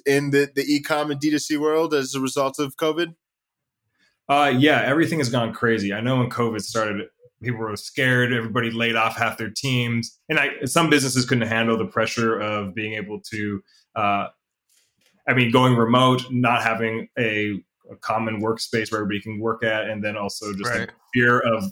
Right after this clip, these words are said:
Speaker 2: the collapsing economy at that moment. But actually, there's been a huge boom. A lot of direct consumer businesses have grown in size dramatically. So I think, like, the D two C world has,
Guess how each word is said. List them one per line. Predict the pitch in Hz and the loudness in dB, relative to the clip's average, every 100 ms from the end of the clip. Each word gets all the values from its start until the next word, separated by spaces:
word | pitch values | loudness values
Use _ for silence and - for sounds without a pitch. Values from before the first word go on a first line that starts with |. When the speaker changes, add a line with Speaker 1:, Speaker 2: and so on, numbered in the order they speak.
| - | -6
Speaker 2:
the | 107 101 | -8 -8
collapsing | - 98 98 110 98 | -4 -2 -2 -4 -8
economy | 95 101 110 117 | -6 -6 -4 -2
at | 110 110 | -2 -2
that | 113 | -2
moment. | 117 127 147 117 98 | 0 0 -2 -6 -4
But | 123 101 107 | -2 0 -2
actually, | 107 120 | -4 -6
there's | 110 | -6
been | 107 107 | -8 -10
a | |
huge | - - 127 123 92 | -6 0 0 0 -4
boom. | 113 113 110 | -2 -2 -2
A | 104 | -2
lot | 107 | -2
of | 110 | 0
direct | 110 101 | -2 -4
consumer | 107 - 104 | -8 -12 -12
businesses | 95 104 98 - 101 95 _ _ _ - | -8 -10 -10 -10 -10 -12 _ _ _ -8
have | 104 | -6
grown | 95 117 113 | -2 0 0
in | 104 | -4
size | - 104 104 98 | -2 -2 -2 -4
dramatically. | 104 101 101 101 - 110 | -4 -2 -2 -4 -4 -4
So | 117 113 107 107 _ _ _ - | -2 -2 -2 -4 _ _ _ -8
I | 117 | -2
think, | 135 | 0
like, | 120 98 - _ _ _ _ _ _ _ _ _ _ | 0 -2 -8 _ _ _ _ _ _ _ _ _ _
the | 127 127 | 0 4
D | 143 | 4
two | 143 | 4
C | - 131 | 2 2
world | 113 117 123 117 110 98 | 2 2 4 4 2 2
has, | 104 104 98 | 0 0 -4